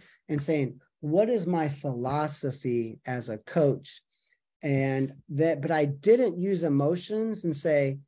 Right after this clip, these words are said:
'cause some people go to watch a Terry Brand seminar and say, "We're all gonna wrestle like Terry Brands." We're like, "Dude,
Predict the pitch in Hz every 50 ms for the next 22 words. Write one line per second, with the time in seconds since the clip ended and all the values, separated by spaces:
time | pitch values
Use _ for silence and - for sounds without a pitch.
0 | _ _ - 175 175 - 247 262 254 254 220 180 175 170 165 180 180 180 - -
1 | 175 170 165 170 170 - 160 143 143 175 180 175 170 156 143 156 165 165 170 175
2 | 170 - 160 147 143 139 139 143 147 147 147 139 139 139 123 107 - - - -
3 | _ _ - 180 202 214 208 202 190 202 185 175 180 190 190 - 190 190 185 180
4 | - - 170 170 175 170 160 170 165 147 123 107 107 - - _ _ _ _ _
5 | _ _ _ _ 160 165 165 156 143 139 143 208 202 165 135 - - -